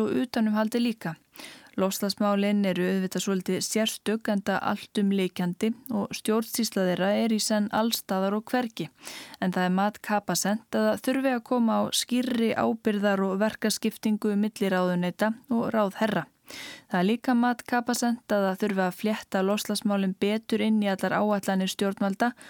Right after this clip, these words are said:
strax á frumstigi. Í drögunum kemur fram að það þurfi að móta skýra framtíðarsýn og tengja markmið í loftslagsmálum við breytta atvinnuhætti, öra tækniþróun og samfélagsbreytingar.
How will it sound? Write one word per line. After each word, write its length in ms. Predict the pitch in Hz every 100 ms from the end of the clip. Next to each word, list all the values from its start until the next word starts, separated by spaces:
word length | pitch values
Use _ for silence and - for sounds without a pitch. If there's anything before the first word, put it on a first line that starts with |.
| - -
strax 480 | - 240 240 -
á 80 | 214 202
frumstigi. 680 | - 233 220 - 240 196 165 _ - - - - - 226
Í 160 | 220 214
drögunum 460 | 214 247 277 277 269
kemur 240 | 269 262
fram 300 | - 240 240 226
að 120 | 214
það 160 | 208 196
þurfi 280 | 226 208 202
að 100 | 202
móta 360 | 214 233 - 202
skýra 460 | - - 247 247 208
framtíðarsýn 800 | - 269 254 - 180 - 160 175
og 220 | 196 185 -
tengja 400 | 214 220 220 202
markmið 540 | 190 214 - 240 214 196
í 20 |
loftslagsmálum 720 | 190 - 190 185 180 208 220
við 160 | 220 214
breytta 480 | 220 226 - - 180
atvinnuhætti, 640 | 214 - 226 226 226 - 226 - - -
öra 300 | 247 240 185
tækniþróun 720 | 208 220 226 220 214 214 220
og 240 | 220 214 -
samfélagsbreytingar. 1000 | 226 196 185 190 - 220 202 175 160